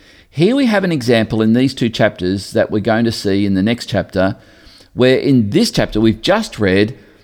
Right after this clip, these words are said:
that Mary has anointed Jesus' feet with perfume and then dried his feet with her hair. And it's a statement ab-, about a couple of things. Firstly,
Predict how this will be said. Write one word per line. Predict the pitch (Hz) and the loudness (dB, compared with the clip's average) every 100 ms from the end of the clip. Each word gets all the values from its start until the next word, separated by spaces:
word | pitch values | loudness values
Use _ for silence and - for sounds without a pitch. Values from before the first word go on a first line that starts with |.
| _ | _
that | 123 127 131 | 0 0 2
Mary | 131 160 160 101 92 185 - _ _ _ _ _ _ | 2 4 2 2 0 -2 -6 _ _ _ _ _ _
has | - 131 127 127 - - | -2 2 2 0 -2 -2
anointed | 117 117 131 156 185 202 196 202 - _ - | 0 2 2 2 0 0 0 -2 -16 _ -6
Jesus' | 147 147 139 143 135 - | 0 0 0 -2 -4 -10
feet | _ - - 135 120 - - | _ -20 -2 0 0 -4 -4
with | 117 | -4
perfume | - 143 131 131 98 90 104 208 - _ _ _ _ _ _ _ _ _ _ _ _ - | -2 0 2 0 0 2 0 -2 -8 _ _ _ _ _ _ _ _ _ _ _ _ -2
and | 131 139 | 2 2
then | 127 | 2
dried | 104 107 120 139 156 180 190 165 - | 0 -2 2 4 4 2 -2 -4 -8
his | 98 113 - | -2 0 -2
feet | - 92 110 - - _ _ _ _ - | -2 0 0 -2 -12 _ _ _ _ -2
with | 123 131 120 110 | 2 2 0 -2
her | 131 123 | 0 0
hair. | - 175 151 - | 0 0 2 2
And | 139 | 2
it's | 143 - | 0 -2
a | 135 | -4
statement | - - - _ 170 196 - - 95 98 139 - _ _ - | -4 -8 -10 _ -2 -2 -2 0 0 0 -2 -10 _ _ -8
ab-, | 107 - | -6 -2
about | 127 113 139 | -2 2 2
a | 127 | 2
couple | 147 113 | -4 -4
of | |
things. | 113 147 107 | 0 0 0
Firstly, | - 170 - 101 110 | 2 0 2 0 0